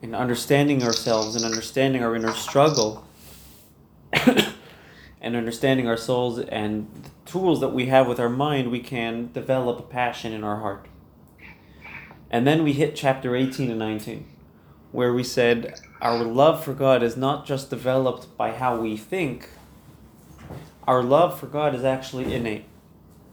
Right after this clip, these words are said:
because there's this soul connection. There's this soul connection where we're inseparable, and because we're inseparable, that love is there. And as long as we reflect on that love,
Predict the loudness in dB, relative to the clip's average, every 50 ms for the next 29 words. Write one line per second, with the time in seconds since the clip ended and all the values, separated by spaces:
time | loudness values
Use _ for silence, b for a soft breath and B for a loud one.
0 | -12 -10 -8 -6 -4 -4 -2 0 0 0 0 -2 -4 -4 -4 -4 -2 2 2 2
1 | 2 2 -2 -4 -6 -4 -4 -4 -4 -6 -10 -14 -14 -16 -18 -20 -20 -20 -20 -20
2 | -20 -20 -20 -20 -20 _ -20 B B B B B B B B -6 -4 -4 -2 -2
3 | -4 -4 0 2 4 4 4 2 0 -2 -2 -2 -4 -4 -8 -10 -8 -6 -4 -2
4 | -2 0 0 0 0 -2 -2 0 -2 -2 -2 -4 -2 -2 -2 -2 -2 -4 -4 -2
5 | -2 -2 -4 -6 -10 B B B B B B B B B -10 -8 -8 -6 -2 0
6 | 2 2 4 4 4 4 2 0 0 0 -2 0 -2 -2 0 0 0 2 2 0
7 | 0 0 0 0 -2 -2 -2 -6 -4 -2 -2 -2 -2 -2 -4 -8 -14 -20 -20 -20
8 | -20 B B B B B B -10 -8 -4 -2 -2 -2 2 2 4 4 4 2 0
9 | -2 -2 -4 -4 -4 -6 -8 -8 -4 0 0 0 0 0 -4 -4 -4 -2 -2 -2
10 | -2 0 2 4 4 4 2 0 -4 -12